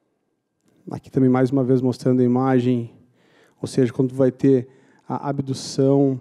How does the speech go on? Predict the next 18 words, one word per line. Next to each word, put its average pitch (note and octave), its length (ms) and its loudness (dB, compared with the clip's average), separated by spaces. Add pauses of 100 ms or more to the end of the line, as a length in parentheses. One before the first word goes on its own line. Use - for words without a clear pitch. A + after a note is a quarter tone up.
(260)
eh, B2+ 580 -2 (440)
rotação C3 540 -4
externa C3 580 -2
ali B2 360 0
e D3+ 100 -2
a B2+ 60 2
dorsiflexão, C3 920 -2 (420)
lesando C3+ 520 0
o D3 400 -2
complexo B2+ 560 -6
medial C3 500 2
deltoide. B2+ 640 0 (1900)
Aqui C3 220 -6
é D3 40 4
um D3 60 4
vídeo C#3+ 220 0
só C#3 180 -6
exemplificando C3 840 -4